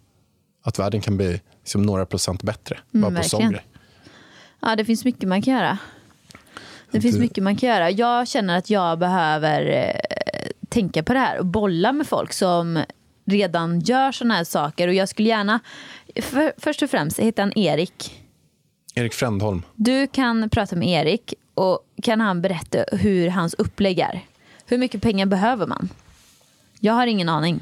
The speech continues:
Speaker 2: Han har ju, eh, antagligen koll på det här, då. Så jag tycker du pratar med Erik. Sen får vi göra en, eh, undersökning på vårt eget liv, hur mycket pengar vi behöver.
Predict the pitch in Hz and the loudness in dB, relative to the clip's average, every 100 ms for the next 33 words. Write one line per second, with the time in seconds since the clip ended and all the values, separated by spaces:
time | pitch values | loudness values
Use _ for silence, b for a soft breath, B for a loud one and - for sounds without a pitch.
0 | B B B B B B B 233 233 233 | B B B B B B B 0 2 2
1 | 185 165 165 156 90 76 - 190 170 151 | 2 2 2 0 0 -2 -2 0 0 0
2 | 156 220 233 226 202 - - - - B | 0 0 -2 0 -2 -2 -6 -10 -16 B
3 | B B B - 254 262 254 240 220 - | B B B -2 2 0 0 -2 0 0
4 | 233 208 202 196 170 247 - - b b | 0 0 2 2 2 0 -2 -20 b b
5 | b b b b b - 240 233 240 - | b b b b b 0 2 2 0 -2
6 | 233 214 220 202 190 - - 202 220 202 | -2 2 4 4 4 0 -4 0 2 4
7 | 185 - 185 175 165 50 - - - _ | 2 2 0 0 0 -2 -6 -10 -14 _
8 | _ - 240 190 185 175 170 202 190 196 | _ -2 0 2 0 -2 0 0 0 0
9 | 185 185 170 180 190 180 226 247 208 190 | 2 2 2 2 2 2 0 0 0 0
10 | 190 214 180 175 185 214 202 220 175 170 | 0 0 0 0 2 2 2 2 2 2
11 | 247 | 0